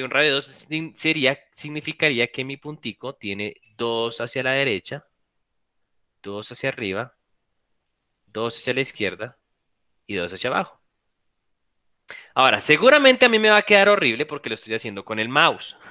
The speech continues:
<laughs> Ustedes si lo están haciendo a lápiz y papel, pues, bueno, les debe quedar un poquitín más fácil porque hacerlo a mano alzada debe ser un poquitín más fácil. Pero si de todas maneras nos queda horrible, pues hacemos con,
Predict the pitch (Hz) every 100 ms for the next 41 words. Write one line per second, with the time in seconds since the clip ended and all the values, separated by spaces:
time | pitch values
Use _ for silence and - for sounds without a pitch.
0 | - - _ _ _ _ _ - - _
1 | - 117 123 - 117 - 104 110 113 107
2 | 101 98 113 135 143 - 117 151 _ _
3 | _ - 90 92 92 92 - - 80 98
4 | 90 80 78 - 85 90 98 82 80 101
5 | - 92 123 113 - 107 82 82 92 98
6 | 110 - 120 95 87 85 - - 69 76
7 | - 95 _ _ _ _ - - - 117
8 | 120 117 110 127 170 143 156 151 - 120
9 | 139 113 98 123 - 143 139 - 117 127
10 | 147 - - 127 135 147 165